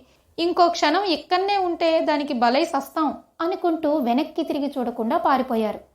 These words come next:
ధనయ్య రాజభటులతో కలిసి చక్కగా రాజుగారి దగ్గరికి పోయాడు. రాత్రి జరిగినవన్నీ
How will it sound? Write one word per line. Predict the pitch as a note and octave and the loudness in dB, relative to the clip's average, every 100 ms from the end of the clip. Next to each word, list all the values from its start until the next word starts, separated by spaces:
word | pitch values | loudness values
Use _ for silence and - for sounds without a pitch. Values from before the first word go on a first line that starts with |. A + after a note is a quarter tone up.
| _ - | _ -4
ధనయ్య | C4+ D#4+ G#4+ A4+ | 0 2 2 2
రాజభటులతో | F#4 C4+ C#4 C#4 D4+ C#4+ D4 C#4+ | 2 2 2 0 0 0 0 -2
కలిసి | C#4+ A3+ B3 C4 A#3+ - _ - - | 0 -4 -2 -4 -4 -8 _ -12 -4
చక్కగా | A#3+ - A#3 A3+ D#4 | -4 -4 -4 0 2
రాజుగారి | C#4 B3+ C4 A#3+ | 2 2 0 0
దగ్గరికి | A3 A3+ D4+ | 0 -2 -2
పోయాడు. | C#4 A#3+ G3+ - - _ _ F4 | -2 -2 -2 -6 -14 _ _ 2
రాత్రి | F#4+ G#4 G#4 F4 | 2 2 0 2
జరిగినవన్నీ | E4 D#4 D#4+ D4+ D#4+ D#4+ C#4+ | 2 2 0 0 0 0 0